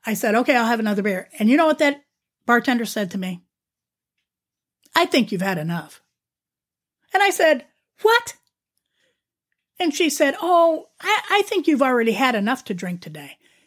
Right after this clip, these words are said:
And that was the first alcohol I had ever had. Now,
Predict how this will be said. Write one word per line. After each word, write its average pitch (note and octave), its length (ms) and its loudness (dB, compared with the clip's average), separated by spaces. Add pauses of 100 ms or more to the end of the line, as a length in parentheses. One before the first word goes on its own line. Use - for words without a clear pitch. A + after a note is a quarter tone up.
(160)
And A4 160 0
that B4 220 4
was G4+ 140 2
the G4+ 200 0 (120)
first G4 580 0 (300)
alcohol B3 720 2
I A3+ 140 -4
had A#3 180 -2
ever A3+ 240 -6
had. F#3 260 -8 (1500)
Now, D4+ 440 -2